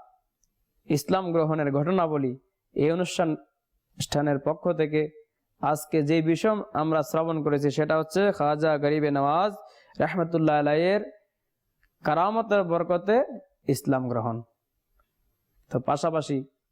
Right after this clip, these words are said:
ওনার অসংখ্য দিকের মধ্যে কিছু আমরা ঝলক শ্রবণ করেছি এবং ওনার কিছু বাণী শ্রবণ করেছি। আল্লাহ তাআলা এই সমস্ত বুজুর্গানে দ্বীনের যেই ওনারা সাহাবায়ে কেরাম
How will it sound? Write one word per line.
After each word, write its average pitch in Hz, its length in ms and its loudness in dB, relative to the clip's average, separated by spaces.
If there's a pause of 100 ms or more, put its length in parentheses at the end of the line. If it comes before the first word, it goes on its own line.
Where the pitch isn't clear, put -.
(720)
ওনার 139 320 0 (720)
অসংখ্য 139 720 -2 (200)
দিকের 180 300 0
মধ্যে 151 260 -2
কিছু 156 440 0
আমরা 143 320 0
ঝলক 139 380 -2 (420)
শ্রবণ 143 380 -2
করেছি 131 460 -2 (400)
এবং 131 260 0
ওনার 135 240 0
কিছু 139 220 -2
বাণী 147 300 0
শ্রবণ 196 320 0
করেছি। 156 440 0 (380)
আল্লাহ 143 280 2
তাআলা 131 480 0
এই 147 100 0
সমস্ত 190 460 -2
বুজুর্গানে 147 640 2
দ্বীনের 139 440 0 (400)
যেই 143 500 2 (520)
ওনারা 160 340 0
সাহাবায়ে 165 440 0
কেরাম 147 360 0